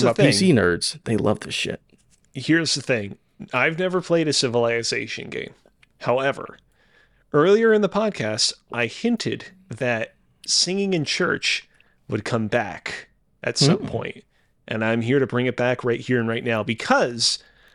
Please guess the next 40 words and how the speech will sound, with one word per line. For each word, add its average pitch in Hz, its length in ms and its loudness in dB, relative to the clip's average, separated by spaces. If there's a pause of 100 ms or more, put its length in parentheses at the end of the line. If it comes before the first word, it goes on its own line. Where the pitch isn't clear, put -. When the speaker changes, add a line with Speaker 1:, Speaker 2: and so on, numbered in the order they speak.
Speaker 2:
when 143 260 2
I 262 120 4
was 233 260 4
in 202 80 2
high 208 260 2
school, - 480 -4 (260)
I 127 100 2
was 147 200 2
part 151 480 -2
of 131 440 2
my 120 200 -2
high 120 240 -2
school's 113 480 0
choir 92 640 -2 (300)
that 123 140 4
would 135 140 4
typically 185 340 2
Speaker 1:
Oh. - 20 -2
Speaker 2:
sing 123 380 2
during, 110 400 0 (340)
uh, 107 460 0
my 110 200 -2
high 110 180 -2
school's 110 400 -4
masses, 107 500 -4
'cause 113 160 -2
we 117 140 0
were 110 160 2
a 110 40 0
very 107 300 -2
religious, 104 880 -2
semi-private - 800 -4
high 110 240 -8
Speaker 1:
You 147 80 6
went 131 100 4
to - 60 0
Speaker 2:
school. - 60 -2
Speaker 1:
Catholic 143 220 2
school? 262 220 2 (840)
Speaker 2:
Uh, 120 760 0